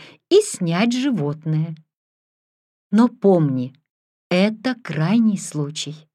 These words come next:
Спасатели должны помогать людям, попавшим в беду.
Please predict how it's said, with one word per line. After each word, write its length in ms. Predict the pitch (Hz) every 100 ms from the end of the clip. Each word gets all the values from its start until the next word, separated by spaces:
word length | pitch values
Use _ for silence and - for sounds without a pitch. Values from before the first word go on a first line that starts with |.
| _ _ - -
Спасатели 880 | - - 180 185 220 294 349 214 156
должны 440 | 151 180 190 214
помогать 600 | 226 190 180 190 220 220
людям, 580 | 196 214 320 180 139 135 - -
попавшим 560 | 165 156 151 - - 147
в 100 | 143
беду. 380 | 175 165 151